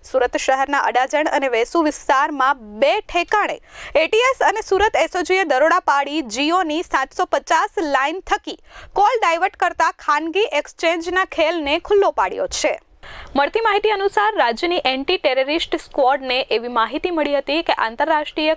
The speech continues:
કોલને લોકલ કોલમાં ડાયવર્ટ કરતા કેટલાક સેન્ટર સુરતમાં ચાલી રહ્યા છે, જેને પગલે એ ટી એસ ની ટીમ સુરત આવી અને સ્પેશિયલ ઓપરેશન ગ્રુપ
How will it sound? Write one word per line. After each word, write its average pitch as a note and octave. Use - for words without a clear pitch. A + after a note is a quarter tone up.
કોલને B3
લોકલ C4
કોલમાં C4
ડાયવર્ટ G#3+
કરતા -
કેટલાક G4
સેન્ટર D4+
સુરતમાં D4+
ચાલી C4
રહ્યા F3+
છે, -
જેને A3+
પગલે A#3+
એ A3
ટી C4
એસ C#4+
ની D#4
ટીમ C#4
સુરત C4+
આવી B3+
અને C4
સ્પેશિયલ A#3+
ઓપરેશન C4+
ગ્રુપ D#4+